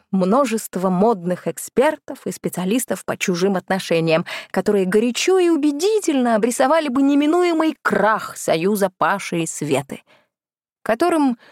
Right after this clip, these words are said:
если честно, стало глубоко наплевать на всех посторонних знатоков. Они стояли, крепко обнявшись, на обломках несчастного столика, а потом оба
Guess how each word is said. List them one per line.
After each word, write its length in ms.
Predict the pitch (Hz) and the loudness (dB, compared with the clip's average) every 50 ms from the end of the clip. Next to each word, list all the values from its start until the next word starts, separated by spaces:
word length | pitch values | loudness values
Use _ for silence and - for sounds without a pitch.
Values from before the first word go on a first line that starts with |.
| _ _ _ _ _ _ _ | _ _ _ _ _ _ _
если 300 | - 196 202 196 - 196 | -6 -6 -6 -4 -4 -6
честно, 640 | 190 - - 302 302 285 - 247 233 214 202 190 - - | -4 -2 0 -2 -2 0 0 0 0 2 0 -2 -4 -6
стало 400 | - - - - 277 269 262 254 | -6 -6 -4 -2 0 0 0 0
глубоко 520 | 226 214 220 254 254 240 247 240 - 330 | 0 2 2 2 4 2 2 2 2 2
наплевать 600 | 349 349 285 311 302 302 254 226 220 220 - - _ - - - _ - | 2 2 2 2 2 4 4 4 2 2 -2 -6 _ -20 -20 -14 _ -2
на 140 | 190 196 190 | 0 0 0
всех 340 | - - - 262 294 - - | 0 0 0 0 0 0 -2
посторонних 840 | - 220 - - - 196 180 175 180 208 226 226 214 202 185 - - | -4 -4 -2 -2 -2 0 0 2 2 2 2 2 2 0 -4 -6 -8
знатоков. 800 | 185 170 165 - 185 180 - 156 147 _ - - - - - - _ _ _ _ _ _ _ _ _ _ _ _ _ _ _ _ _ _ _ _ _ _ _ _ _ _ _ _ _ _ - | -8 -6 -2 -2 -2 -2 -2 -6 -8 _ -12 -18 -18 -18 -20 -20 _ _ _ _ _ _ _ _ _ _ _ _ _ _ _ _ _ _ _ _ _ _ _ _ _ _ _ _ _ _ -2
Они 200 | 233 269 330 349 | 0 2 2 0
стояли, 600 | - - 269 247 247 285 330 339 330 294 262 240 | 0 2 2 4 4 4 4 4 4 2 0 0
крепко 480 | - - 254 294 277 - - 226 208 | 0 0 0 0 0 0 0 0 0
обнявшись, 640 | 190 175 196 214 240 269 247 - - 208 185 - - - _ | 2 2 2 2 2 2 0 -2 -4 -6 -8 -10 -12 -6 _
на 160 | 196 190 190 | 0 2 2
обломках 520 | 196 180 190 226 240 220 - 196 - - - | 2 2 0 0 -2 -2 -6 -8 -8 -4 -2
несчастного 580 | 190 202 196 - - 220 220 - 214 196 185 | 0 0 0 2 0 0 0 -2 -2 -4 -4
столика, 500 | 185 - - 240 269 277 269 240 - 208 - - - - - - - - _ _ _ _ _ _ _ | -6 -4 -2 0 0 0 0 -4 -6 -10 -14 -16 -18 -18 -20 -20 -20 -20 _ _ _ _ _ _ _
а 60 | - | -2
потом 340 | 196 269 277 - 381 339 294 | -2 0 0 2 2 4 4
оба 540 | 302 349 339 262 285 277 254 247 233 208 | 4 4 2 2 2 2 2 2 0 -2